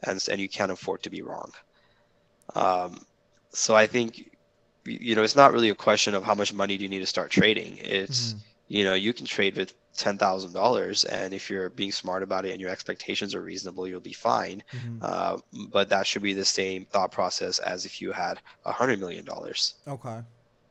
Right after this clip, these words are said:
Speaker 2: What do you think about leverage? So basically, no, I'm, I would assume from the previous answer, right? Or do you think
Speaker 1: No,
Speaker 2: there's a certain time and
Speaker 1: no,
Speaker 2: place
Speaker 1: I,
Speaker 2: for
Speaker 1: I
Speaker 2: that?
Speaker 1: think, I think there's a place for leverage.
Speaker 2: Mm.
Speaker 1: Um, I think you have to be careful. Uh, y-, you don't wanna over-lever.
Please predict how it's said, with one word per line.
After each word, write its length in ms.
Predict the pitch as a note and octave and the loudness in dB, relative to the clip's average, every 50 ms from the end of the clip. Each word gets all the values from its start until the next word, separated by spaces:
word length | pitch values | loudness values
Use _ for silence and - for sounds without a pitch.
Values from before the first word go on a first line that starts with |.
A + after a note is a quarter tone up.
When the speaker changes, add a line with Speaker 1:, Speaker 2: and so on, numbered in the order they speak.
| _ _ _ _ _ _ _ _ _ _ - | _ _ _ _ _ _ _ _ _ _ -6
Speaker 2:
What 120 | C#3 D3 | -6 -4
do 40 | D#3+ | -4
you 60 | E3 | -4
think 140 | D#3+ E3+ D#3+ | -4 -4 -4
about 200 | D#3 D#3+ C#3 A#2+ | -2 -2 -2 -2
leverage? 600 | A2+ A2+ B2 B2+ B2+ A2 G#2 G#2 G#2 - - _ _ _ _ _ _ _ _ _ _ _ _ _ _ _ _ | -2 -6 -8 -6 -8 -10 -10 -10 -16 -18 -20 _ _ _ _ _ _ _ _ _ _ _ _ _ _ _ _
So 160 | - - D3 | -14 -14 -12
basically, 480 | C3 B2 C#3 B2+ - D#3 D3 C#3 C3+ B2 | -6 -6 -6 -6 -6 -8 -10 -8 -8 -6
no, 500 | A#2 A#2 A#2 A2+ A2+ A2+ A2 G#2+ G#2+ G#2+ | -4 -4 -2 -2 -2 -4 -4 -6 -6 -8
I'm, 200 | G2+ A2 A2+ A2 - | -8 -8 -8 -8 -8
I 80 | - A#2 | -6 -6
would 160 | A2+ A2 G#2+ | -6 -4 -6
assume 280 | G2+ - - - A#2 A2+ | -8 -10 -8 -6 -6 -6
from 140 | A2+ B2 | -6 -6
the 80 | A#2 A2 | -8 -8
previous 420 | G#2+ - A#2+ A2 G#2 G#2+ G#2 G#2 | -8 -8 -8 -8 -6 -6 -8 -8
answer, 300 | A2+ G#2 G#2 G#2 - G#2+ | -8 -10 -10 -8 -8 -8
right? 280 | G2+ G#2 G#2+ A2 A2+ - - - _ _ _ _ _ _ _ _ _ - _ _ - | -6 -4 -4 -6 -6 -8 -10 -20 _ _ _ _ _ _ _ _ _ -20 _ _ -8
Or 80 | B2+ C3 | -6 -4
do 60 | C#3 | -4
you 80 | C#3 D3 | -2 4
think 80 | D3+ | 10
Speaker 1:
No, 240 | E3 E3 D#3+ D#3 D#3 | 12 12 12 12 12
Speaker 2:
there's 20 | |
a 40 | D3+ | 10
certain 220 | D#3+ C3+ C3 B2+ A#2+ | 6 -2 -4 -4 -6
time 200 | - - E3 E3 | 0 2 2 2
and 100 | - D#3 | 8 10
Speaker 1:
no, 180 | D#3 D#3 D3+ | 12 12 12
Speaker 2:
place 100 | - - D3+ | 12 12 10
Speaker 1:
I, 100 | D3+ D3+ | 10 10
Speaker 2:
for 140 | - - | 10 8
Speaker 1:
I 80 | C#3 C#3+ | 8 8
Speaker 2:
that? 80 | D3 - | 10 8
Speaker 1:
think, 180 | E3+ E3 - | 4 6 8
I 140 | - C#3 C#3 | 10 10 10
think 140 | - E3 D3+ | 10 8 8
there's 160 | D3+ C#3 C#3+ | 8 8 8
a 60 | C3 | 4
place 360 | A#2+ - - - B2+ B2 B2 | 2 2 2 4 4 6 6
for 120 | - - A#2 | 4 4 4
leverage. 460 | A2 G#2 G2+ A#2+ C#3+ - - - _ _ - | 4 4 4 4 4 4 0 -6 _ _ -14
Speaker 2:
Mm. 240 | C#3 B2 A2+ G#2 G2+ | -10 -10 -8 -2 2
Speaker 1:
Um, 420 | G#2+ G2+ G#2 G2+ G2 G2 G#2 - - - - | 4 6 8 8 8 6 4 0 -12 -2 4
I 120 | A2 A2 | 4 4
think 260 | - - B2+ A#2+ A#2 | 4 4 0 2 2
you 80 | A#2+ A#2+ | 2 4
have 160 | A#2 A2+ - | 4 4 4
to 80 | - A#2 | 2 -2
be 100 | A#2 G#2 | -4 -4
careful. 560 | - - A2+ A2 - B2 A#2+ A#2+ B2+ - - - | 2 2 2 4 6 6 6 6 6 2 -6 0
Uh, 340 | - A2 G2+ G2+ G2 G2+ - - | 2 4 4 6 4 4 2 0
y-, 40 | - A2 A2 G#2+ G#2+ G#2+ | 0 2 4 4 4 4
you 60 | G#2+ A2 | 4 6
don't 80 | B2 B2 | 6 8
wanna 160 | B2+ A#2+ - | 8 6 6
over-lever. 600 | A#2 G#2+ G#2 G#2+ G2 G2 F#2+ F#2 F2+ F2 E2+ | 4 2 2 2 0 -2 -4 -4 -4 -8 -8